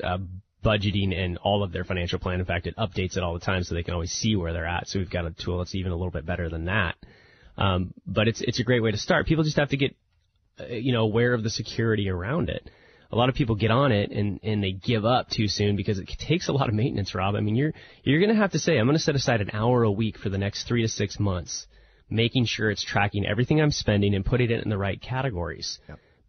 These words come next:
Speaker 1: And then it'll eventually get to know you.
Speaker 2: Right.
Speaker 1: But it, there's still some maintenance in, involved, so you have to set aside time to do it.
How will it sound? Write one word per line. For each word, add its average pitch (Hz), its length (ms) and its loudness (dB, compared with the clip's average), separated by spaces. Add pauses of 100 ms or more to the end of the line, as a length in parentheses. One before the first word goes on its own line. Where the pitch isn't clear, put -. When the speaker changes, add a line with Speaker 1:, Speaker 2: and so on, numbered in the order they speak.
(240)
Speaker 1:
And 117 200 4
then 135 140 6
it'll 135 280 4
eventually 156 480 2
get 113 300 -2
to - 120 -4
know 101 280 2
you. 85 320 -6 (240)
Speaker 2:
Right. - 100 -16 (360)
Speaker 1:
But 117 100 4
it, 120 100 -2
there's 127 160 4
still 160 220 2
some 135 180 2
maintenance 113 400 2 (180)
in, 104 200 -4
involved, 120 560 0
so - 120 -4
you 104 80 2
have 104 160 2
to 131 80 0
set 120 180 2
aside 101 340 0
time 175 480 -2
to 123 100 2
do 117 240 2
it. - 160 -4